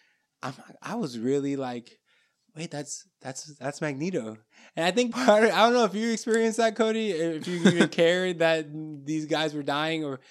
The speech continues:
Speaker 1: I don't know. But for me, I was thinking, "That's Magneto. That's one of the strongest mutants in the world."
Speaker 2: In the world.
Speaker 1: In, well, you know, in
Speaker 2: Ever.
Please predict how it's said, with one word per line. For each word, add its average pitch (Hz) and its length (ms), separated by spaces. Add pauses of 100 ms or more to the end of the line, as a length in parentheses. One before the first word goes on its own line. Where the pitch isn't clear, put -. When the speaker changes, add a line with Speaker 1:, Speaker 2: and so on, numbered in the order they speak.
(200)
Speaker 1:
I 160 60
don't 170 100
know. 160 80
But 139 260
for 143 120
me, 170 160
I 170 80
was 151 120
thinking, 147 380 (1300)
"That's 151 500
Magneto. 135 540
That's 117 220
one 131 160
of 131 60
the 123 100
strongest 135 600
mutants 113 840 (580)
in 127 120
the 117 80
world." 113 480
Speaker 2:
In 120 80
the 117 80
world. 107 340
Speaker 1:
In, 143 220
well, 143 160
you 147 120
know, 135 140
in 131 140
Speaker 2:
Ever. 120 360